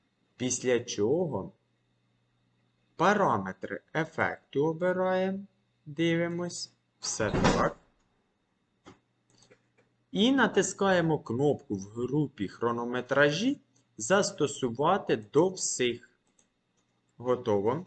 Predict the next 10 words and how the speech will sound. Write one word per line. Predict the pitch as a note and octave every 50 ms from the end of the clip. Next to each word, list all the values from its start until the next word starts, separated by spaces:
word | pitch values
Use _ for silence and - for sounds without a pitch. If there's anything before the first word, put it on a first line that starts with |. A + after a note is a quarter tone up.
| _ -
Дивимось, | A2 G2+ A2+ C3+ F#3 A#3 A#3+ B3 A#3+ A3+ -
що | - - - - - E3+ G3+
ще | G3+ - - - - A3 G3+ F3
нас | D3 B2+ - -
просять, | _ - C#3 D3 F3+ G#3 G3+ - D#3+ - -
окрім | A#2 A#2 - - A2 B2+ D3+ F3+ F3+ - _ _ _ _ _ _ _ _ _ _ _ _ _ - - -
застосування. | G2+ G#2+ A2+ A2+ G#2+ A2 - G#2 - - F#2+ F2+ F2 F#2 F2 D#2+ - - _ _ _ _ _ - - - - - - - -
Установіть | D3+ D#3 - - - F#3+ F#3+ G3 G#3 G3+ G#3 G#3 F3+ - -
тривалість | - C3 C3+ C#3 D3+ E3+ D#3 C#3+ B2+ A#2 A2+ G#2+ G#2
демонстрації | G#2+ A#2+ B2 B2+ C3 C3 C3 - - C#3+ C#3 B2+ A2 F#2 - - G2+